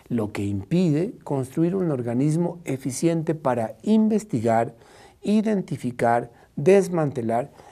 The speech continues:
y contribuir a sancionar las redes delincuenciales que están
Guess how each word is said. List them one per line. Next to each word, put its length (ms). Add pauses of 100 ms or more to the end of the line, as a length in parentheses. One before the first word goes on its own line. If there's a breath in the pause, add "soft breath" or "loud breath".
(140 loud breath)
y 140
contribuir 840 (300 loud breath)
a 200
sancionar 760 (260 loud breath)
las 200
redes 280
delincuenciales 1040
que 100
están 420